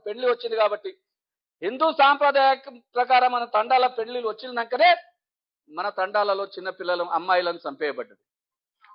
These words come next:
అమ్మాయిలను అమ్మేయబడింది. గత ప్రభుత్వము అమ్మాయిలను అమ్ముకోవద్దని, చంపుకోవద్దని కళ్యాణ లక్ష్మి మన తండాలలో ఈ విధంగా జరుగుతుందని కళ్యాణ లక్ష్మి ప్రభుత్వాన్ని తీసుకొచ్చింది. కానీ ఈరోజు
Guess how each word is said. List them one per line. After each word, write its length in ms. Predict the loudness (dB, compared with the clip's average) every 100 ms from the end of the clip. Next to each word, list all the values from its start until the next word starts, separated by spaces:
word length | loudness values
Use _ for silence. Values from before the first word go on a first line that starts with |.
| -2
అమ్మాయిలను 480 | 4 4 6 4 2 0 -2
అమ్మేయబడింది. 680 | 2 2 2 0 -2 -12 _ _ _ _ _ _ 0
గత 140 | 2 2
ప్రభుత్వము 460 | 2 0 2 2 0 -4 _ _ _ _ -6
అమ్మాయిలను 520 | 0 4 4 4 2
అమ్ముకోవద్దని, 640 | 0 0 0 2 0 -2 -10 _ _ _ _ _
చంపుకోవద్దని 680 | -4 -4 0 2 2 0 -2 -8 _ _ _ -6
కళ్యాణ 340 | -4 0 0 0
లక్ష్మి 220 | -4 -6 -12
మన 80 | -10 -6
తండాలలో 440 | -2 0 0 -2 -6 _ _
ఈ 40 | -2
విధంగా 260 | 0 2 0
జరుగుతుందని 420 | -2 -6 -10 -10 -6
కళ్యాణ 280 | -4 -2 -2 -6
లక్ష్మి 240 | -8 -14 -18 _ _ _ -8
ప్రభుత్వాన్ని 440 | -8 -2 -2 -2 _ _
తీసుకొచ్చింది. 500 | -12 -12 -16 -20 -20 _ _ _ _ _ _ _ _ _ _ _ _ _ 4
కానీ 240 | 4 4 2
ఈరోజు 320 | 4 2 2